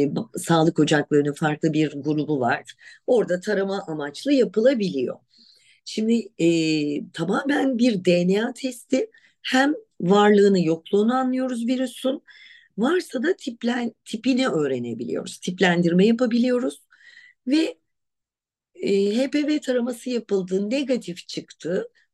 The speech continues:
Beş yıl kafanız rahat. Beş yılda bir yapılan bir testtir. Simir ise, e, yani daha farklı bir teknikle çalışılır.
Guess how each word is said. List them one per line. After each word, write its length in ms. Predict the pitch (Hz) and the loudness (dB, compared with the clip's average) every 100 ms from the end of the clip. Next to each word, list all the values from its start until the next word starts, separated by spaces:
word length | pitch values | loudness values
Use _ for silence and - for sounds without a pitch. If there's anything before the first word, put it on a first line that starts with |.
| _ | _
Beş 460 | 220 392 381 - 196 | 0 0 0 -6 -6
yıl 240 | 202 277 _ _ _ _ _ _ _ _ | -4 -8 _ _ _ _ _ _ _ _
kafanız 540 | - 381 226 214 233 175 | -12 -8 -6 -6 -4 -4
rahat. 400 | - - _ - - _ _ _ _ | -4 -10 _ -20 -20 _ _ _ _
Beş 320 | 370 311 - | 2 2 0
yılda 300 | 170 151 160 | -6 0 -2
bir 140 | 180 277 | -2 -2
yapılan 560 | 233 185 175 160 160 | -2 -2 -2 -2 -4
bir 140 | 190 233 | -8 -4
testtir. 600 | 247 240 - 285 - - - - - - _ | -4 -6 -2 0 0 -6 -20 -20 -20 -20 _
Simir 760 | - - - 254 311 370 392 - _ - | -20 -4 2 4 6 4 4 -2 _ -4
ise, 520 | 185 - 160 175 - _ _ _ _ _ _ _ _ _ _ _ _ - | -4 2 4 4 0 _ _ _ _ _ _ _ _ _ _ _ _ 2
e, 80 | 180 170 170 160 156 160 156 151 147 147 - - _ _ _ _ - | 6 8 6 4 2 2 0 -2 -4 -6 -10 -16 _ _ _ _ -2
yani 420 | 202 214 214 214 - - | 2 2 0 -6 -8 -14
daha 320 | 139 160 214 | -4 -4 -4
farklı 400 | - 262 262 254 | -2 -2 -2 -4
bir 180 | 277 - | -4 -6
teknikle 540 | 254 - 240 269 262 | -8 -8 -6 -2 -2
çalışılır. 760 | - 254 247 - 262 269 - | -2 -4 -2 -2 2 2 0